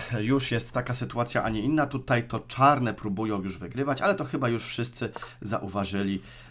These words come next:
że tak już, e, pozycja wygląda dosyć, e, dosyć soczyście dla czarnych. I posunięcie A trzy. Powoli progresujemy pionami z, e, kontrolą skoczków. Widzimy, to się wszystko już ładnie rozegrało. Goniec D dwa.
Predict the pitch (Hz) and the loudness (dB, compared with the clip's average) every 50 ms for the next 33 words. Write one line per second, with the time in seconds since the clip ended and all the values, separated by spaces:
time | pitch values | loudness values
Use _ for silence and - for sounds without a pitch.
0 | - - 101 107 104 - 110 104 - - 104 98 - - 104 101 101 101 98 95 | -8 -4 -4 -2 0 0 -2 -2 -2 -4 -4 -4 -4 -4 -2 -2 0 0 0 -2
1 | 92 - - 104 101 104 101 - 107 95 98 95 104 98 95 98 92 104 101 - | -4 -4 -6 -6 -6 -4 -4 -2 -2 -2 0 0 0 0 0 -2 -2 -4 -4 -2
2 | - 98 - - - 107 101 98 95 98 127 127 139 139 127 - - - - 123 | -4 -4 -4 -2 -2 -2 0 0 2 2 2 2 2 2 0 0 -2 -2 -2 -2
3 | 123 - 113 - - 107 98 95 90 - 87 87 90 92 95 - - - - 101 | -2 -2 -2 -2 -4 -4 -4 -6 -6 -6 -6 -6 -6 -8 -10 -12 -10 -8 -4 -2
4 | 98 98 - 98 - - 151 156 156 - - 113 - - - - - - - - | -2 0 -2 0 4 6 6 6 6 4 0 -2 -4 -6 -10 -16 -18 -6 -2 0
5 | 185 185 196 202 202 196 196 185 180 180 185 - - - - - - - 170 170 | 2 8 12 12 12 12 12 10 4 0 -2 -6 -16 -20 -20 -8 -2 2 4 4
6 | 156 135 135 139 135 - 135 123 117 113 107 98 95 - 92 101 127 151 156 151 | 6 6 4 2 2 0 0 2 2 2 0 -2 -4 -4 0 2 4 6 6 6
7 | 151 147 139 135 - - - 104 110 110 107 104 - 123 123 117 - 113 110 104 | 4 2 0 -4 -4 -6 -4 -4 -2 -2 -4 -2 -2 -2 -2 0 0 0 0 0
8 | 95 90 - - - 156 160 156 - - 135 123 120 120 117 - 120 113 104 - | 0 -2 -4 0 4 4 4 4 2 -2 -4 -2 -2 -2 -2 -2 -2 -2 -2 -4
9 | 107 - 117 - - 135 127 - 113 107 98 - 117 110 98 101 98 92 92 - | -4 -6 -6 -6 -6 -8 -6 -4 -2 -2 -2 -2 -2 -2 -2 -2 -4 -4 -6 -8
10 | - - - 156 143 127 117 104 - - - - - - - - - 226 208 175 | -6 -2 0 2 2 2 0 -2 -6 -8 -12 -16 -18 -18 -14 -2 2 4 4 4
11 | 135 104 95 - - 90 - - 113 143 151 151 139 - - - - | 4 2 0 -4 -6 -8 -8 0 6 8 8 8 6 4 -2 -12 -20